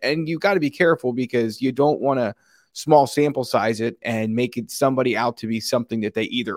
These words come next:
are or aren't based off of just what we hear,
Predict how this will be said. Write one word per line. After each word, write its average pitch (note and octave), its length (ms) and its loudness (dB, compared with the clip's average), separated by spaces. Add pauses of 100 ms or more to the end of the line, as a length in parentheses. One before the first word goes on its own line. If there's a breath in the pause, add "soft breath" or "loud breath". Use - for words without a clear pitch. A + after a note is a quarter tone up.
are A2+ 280 0
or C#2 80 -6
aren't B2 360 -2
based A#2 280 -4
off A#2 180 0
of G#2 100 -6
just A#2+ 280 -4
what - 100 -4
we G#2 140 -4
hear, A2 420 -2